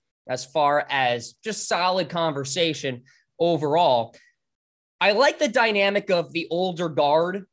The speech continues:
of the quarterback position, Tom Brady and Aaron Rodgers, going up against the young stars, the young elite quarterbacks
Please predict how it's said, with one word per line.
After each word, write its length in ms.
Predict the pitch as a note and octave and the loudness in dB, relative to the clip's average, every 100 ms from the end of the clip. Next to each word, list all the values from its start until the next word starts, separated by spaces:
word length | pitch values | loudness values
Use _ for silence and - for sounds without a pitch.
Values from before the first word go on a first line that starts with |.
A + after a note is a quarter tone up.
| D#3 | -8
of 120 | D3 | -6
the 60 | |
quarterback 600 | E3 F#3 F3+ F3 E3+ - | -8 -6 -4 0 0 0
position, 560 | F#3+ D#3 F3+ F#3 G#3+ G#3 | -6 -4 -4 -4 -4 -4
Tom 320 | F3+ D#3+ D#3 | -2 0 0
Brady 540 | C#3+ D#3 E3 F3+ F3+ - | 0 0 0 -2 -4 -2
and 360 | D#3 D3+ D3 C#3+ | 0 0 0 -2
Aaron 320 | E3 D#3 D#3 | -2 0 0
Rodgers, 640 | D3 D#3 E3+ E3 F#3+ F#3+ - | 0 0 0 -2 -4 -6 -4
going 260 | E3 E3 | -2 0
up 140 | D#3+ D#3+ | -2 -2
against 440 | C#3+ D#3+ D#3 - | -2 -4 -4 -8
the 80 | D#3+ | -8
young 420 | C#3 D#3+ E3+ E3+ | -4 -2 0 -2
stars, 680 | - - E3 E3 F3 F3+ - | -8 -4 0 2 0 -4 -6
the 100 | D#3 | -8
young 480 | C#3 D#3 E3+ F3+ F3+ | -2 -2 0 -4 -8
elite 420 | F3+ D#3+ E3+ F3+ - | -8 -6 -8 -12 -10
quarterbacks 720 | E3 F3 F3 F3 F#3 - | -6 -4 -2 -2 -2 -8